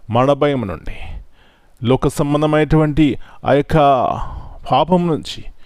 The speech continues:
విడిపించడానికి వచ్చినావు ప్రభువా" అని ఆయన పాదాలు పట్టుకున్నట్లయితే ఆయన మహిమను మనం చూస్తామండి. ఆయన మహిమ ఎట్లా చూడగలమంటే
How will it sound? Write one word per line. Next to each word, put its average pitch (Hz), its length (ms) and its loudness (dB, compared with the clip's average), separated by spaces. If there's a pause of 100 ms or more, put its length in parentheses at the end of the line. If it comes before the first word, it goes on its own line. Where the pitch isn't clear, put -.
(220)
విడిపించడానికి 175 600 2
వచ్చినావు 135 320 0
ప్రభువా" 80 500 -2 (560)
అని 107 220 -2
ఆయన 113 180 0
పాదాలు 123 360 2
పట్టుకున్నట్లయితే - 920 -4 (520)
ఆయన 110 180 2
మహిమను 127 840 0 (680)
మనం 101 120 -2
చూస్తామండి. 101 720 -2 (500)
ఆయన 117 180 2
మహిమ 123 340 2
ఎట్లా 139 220 4
చూడగలమంటే 151 840 2